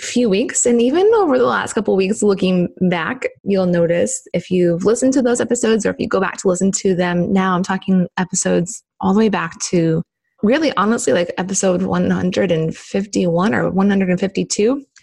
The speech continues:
They've been interviews, right? And when I first started this podcast, and actually when I started my first podcast before this one in two thousand fifteen, that was one of the things that I really wanted to do. One of the reasons I really wanted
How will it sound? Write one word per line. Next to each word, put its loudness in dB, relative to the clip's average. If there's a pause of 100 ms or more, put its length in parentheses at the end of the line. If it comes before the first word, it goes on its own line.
(400)
They've 0
been 0
interviews, -2 (180)
right? -2 (420)
And 0
when 0
I 0
first -2
started -2
this -2
podcast, -4 (540)
and 0
actually 0
when 0
I 0
started -2
my -4
first -4
podcast -8
before 0
this -2
one -2
in 0
two -2
thousand -2
fifteen, 0 (600)
that -4
was 2
one 2
of 0
the 2
things 0
that -2
I 0
really 2
wanted -2
to -6
do. 0
One 0
of 0
the -2
reasons 0
I -4
really -2
wanted -2